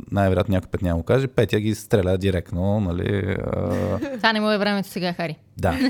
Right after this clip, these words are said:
Speaker 1: И в даден момент, нали, аз почнах да си ги паркирам или дори да, да ги, а, да ги кажа, но с ясната идея, че може да не го направим сега, за да мога да все пак да се оцени това нещо и от,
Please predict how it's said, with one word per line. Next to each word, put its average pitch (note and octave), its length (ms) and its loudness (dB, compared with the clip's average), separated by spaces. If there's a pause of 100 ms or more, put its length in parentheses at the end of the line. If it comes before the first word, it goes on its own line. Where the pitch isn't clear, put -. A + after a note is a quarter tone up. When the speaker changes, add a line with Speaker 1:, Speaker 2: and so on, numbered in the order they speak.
(420)
Speaker 1:
И G#2+ 40 2
в F2+ 60 0
даден A#2 240 6
момент, B2+ 220 4
нали, A#2+ 120 4
аз A#2+ 180 4
почнах A#2 260 0
да G2+ 60 2
си F#2+ 140 -6
ги F2+ 100 -2
паркирам F2+ 640 0 (100)
или F#2+ 180 2
дори F#2+ 200 0
да, A2+ 80 0 (120)
да F#2+ 140 -6
ги, F#2 140 -8 (260)
а, - 300 -6
да F2+ 100 -2
ги E2 120 -6
кажа, G2+ 500 2 (760)
но F#2+ 200 6
с - 280 -2
ясната G2 440 4
идея, F2+ 340 4
че - 140 -2
може G2 200 6
да F#2 60 6
не F2 60 4
го F2+ 100 4
направим E2+ 340 2
сега, F2 280 2
за G#2 60 0
да G2 80 4
мога F#2+ 160 4
да F#2 80 2
все F#2+ 160 2
пак F#2+ 200 2
да F2+ 120 0
се - 140 -2
оцени E2+ 360 2
това - 180 -2
нещо E2 300 -2
и F2+ 40 0
от, E2+ 100 -4